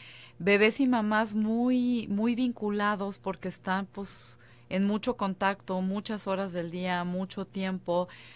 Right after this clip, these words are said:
Esta parte de un estilo también diferente de maternar a mi bebé que viene como un poquito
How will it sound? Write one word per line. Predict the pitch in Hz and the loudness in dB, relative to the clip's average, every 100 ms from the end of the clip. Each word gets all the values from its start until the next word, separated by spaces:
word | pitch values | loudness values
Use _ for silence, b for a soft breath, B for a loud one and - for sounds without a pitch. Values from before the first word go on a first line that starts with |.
| B B | B B
Esta | 190 196 233 214 | -4 0 0 0
parte | - 202 196 190 - 190 190 196 196 196 - b b b b - - | 0 0 0 -4 -6 -2 0 0 -4 -6 -12 b b b b -20 -20
de | - 160 180 170 160 | -6 2 4 6 6
un | 175 190 | 4 0
estilo | 202 - 208 196 | -2 -2 0 0
también | - 180 175 185 | 0 -2 0 -2
diferente | 202 - 185 175 180 202 | -2 -2 -2 -2 -4 -2
de | 190 | -2
maternar | 175 165 170 156 170 170 | -2 -4 -4 -4 -2 -2
a | 180 | 0
mi | 185 165 | 0 2
bebé | 165 160 170 | 2 2 0
que | 190 | -2
viene | 170 170 170 175 | -4 -4 -6 -6
como | 175 170 | -4 -4
un | 165 | -4
poquito | 180 175 165 - 180 175 | -6 -4 -6 -2 0 0